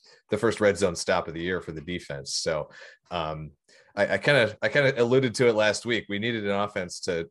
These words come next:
trip all over itself to, to get a, a red zone stop, and that was the first one, 'cause he, uh, yeah, he, he slides, gets called down just short of the goal line, and then they call that quarterback sneak, and Devondre Campbell punches the ball out and, um, and gets Heinicke called down. So, um,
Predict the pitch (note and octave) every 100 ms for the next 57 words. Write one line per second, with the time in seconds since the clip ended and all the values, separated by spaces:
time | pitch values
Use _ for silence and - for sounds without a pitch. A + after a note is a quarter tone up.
0 | - B2+ - G2 G2 F#2 F2+ - F2+ E2+
1 | E2 - F#2 F2 E2 A2+ G2 G2 F2 F2
2 | F#2+ G2 F2 F2 E2+ - F2 E2+ E2+ G#2
3 | F#2 F#2+ A2+ G2+ F#2 A2 D#2 D2+ _ _
4 | _ F#2 E2+ - E2+ E2+ E2+ F2 E2+ -
5 | _ _ _ A2+ E2 E2+ D#2+ E2 E2+ -
6 | F2 F2 F2+ E2+ - - _ - F#2 -
7 | F#2+ E2+ F2+ F2+ E2+ D#2+ - - F#2+ E2+
8 | E2 F2 F#2 G#2 A2 A2 F2 E2+ F2 E2+
9 | - F2+ D#2+ - F2+ E2+ E2 - F2+ F#2+
10 | D#2+ D#2+ E2 D#2+ E2 F2+ F2+ E2 F2+ D2+
11 | - D#2+ D#2+ E2 F2 D#2 D2+ D2+ D2 -
12 | - - _ D#2+ D#2+ D#2 D2+ - - E2
13 | E2+ F#2 F2 E2+ E2 E2+ C#2+ D#2+ E2 C#2+
14 | - D#2+ D2 - - - _ - E2+ E2
15 | D#2+